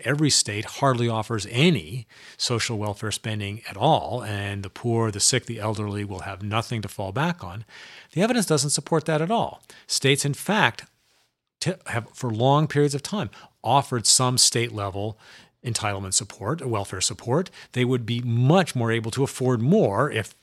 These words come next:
people weren't paying the taxes to support the federal programs.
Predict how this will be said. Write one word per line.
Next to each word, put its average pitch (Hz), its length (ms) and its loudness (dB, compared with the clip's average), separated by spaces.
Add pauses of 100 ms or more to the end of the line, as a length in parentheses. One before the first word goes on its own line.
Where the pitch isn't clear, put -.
people 110 260 -6
weren't 104 200 -4
paying 107 200 0
the 95 80 -8
taxes 98 440 -4
to 117 100 -6
support 101 340 -4
the 101 80 -12
federal 98 320 -10
programs. 104 600 -6